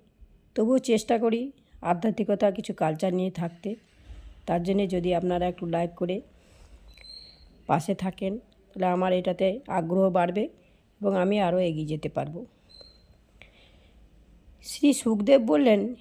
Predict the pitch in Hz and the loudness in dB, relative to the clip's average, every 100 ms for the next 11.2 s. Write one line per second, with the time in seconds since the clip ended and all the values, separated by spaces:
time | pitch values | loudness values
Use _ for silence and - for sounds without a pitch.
0 | - 220 214 208 202 220 220 220 202 208 | -2 2 4 4 4 4 4 0 -2 -2
1 | - 240 262 - _ _ _ _ _ 247 | -4 -6 -6 -14 _ _ _ _ _ 8
2 | 220 233 262 269 277 269 247 277 262 185 | 8 10 6 6 2 4 4 4 -2 2
3 | 190 226 254 240 233 - 247 240 208 208 | 4 4 4 4 2 0 -4 0 0 2
4 | 190 226 240 240 - 220 233 220 226 202 | 4 4 4 2 -2 0 4 4 4 2
5 | 196 202 214 208 233 247 - _ _ _ | 4 4 2 2 0 0 -8 _ _ _
6 | _ 202 226 226 - 294 285 233 226 262 | _ 4 4 2 4 6 8 6 6 4
7 | 240 214 - 240 254 - 202 208 247 311 | 4 0 2 2 2 2 2 2 2 4
8 | 240 165 - _ _ _ - 175 202 208 | 2 2 -6 _ _ _ -12 0 2 4
9 | 269 254 247 247 214 214 233 240 240 233 | 8 8 8 6 4 -2 4 4 4 0
10 | 208 220 240 202 185 190 180 - 196 156 | -2 2 2 0 -4 -6 -8 -8 -6 -6
11 | 139 | -6